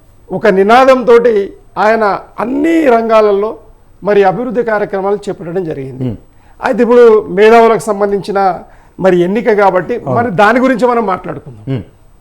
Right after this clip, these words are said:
Speaker 1: దానికి ఉపాధి కల్పన అనేది చాలా ముఖ్యమైన అంశం.
Speaker 2: ఓకే.
Speaker 1: ఉపాధి కల్పన అనేది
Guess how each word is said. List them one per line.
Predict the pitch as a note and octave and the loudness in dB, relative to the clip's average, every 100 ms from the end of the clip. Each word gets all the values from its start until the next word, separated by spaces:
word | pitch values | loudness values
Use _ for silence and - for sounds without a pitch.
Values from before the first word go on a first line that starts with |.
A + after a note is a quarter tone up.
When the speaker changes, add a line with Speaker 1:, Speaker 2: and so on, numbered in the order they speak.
| _ - | _ -14
Speaker 1:
దానికి | E3 G#3+ G3+ | -6 -2 -2
ఉపాధి | F#3 G#3 C4 C4 | -2 -2 -2 -2
కల్పన | B3 A3 A3+ G#3 | 0 -2 -2 -4
అనేది | F#3+ G3 A3 - | -4 -6 -6 -10
చాలా | G3+ | -10
ముఖ్యమైన | F#3+ F3 G3 F#3+ E3 | -10 -10 -12 -10 -12
అంశం. | C3 C#3 - B2 | -16 -20 -12 -8
Speaker 2:
ఓకే. | G2+ E2+ _ - | -8 -10 _ -20
Speaker 1:
ఉపాధి | - G3+ A3 | -10 -8 -6
కల్పన | G3+ F#3 F3+ F3 | -6 -6 -8 -8
అనేది | E3 | -10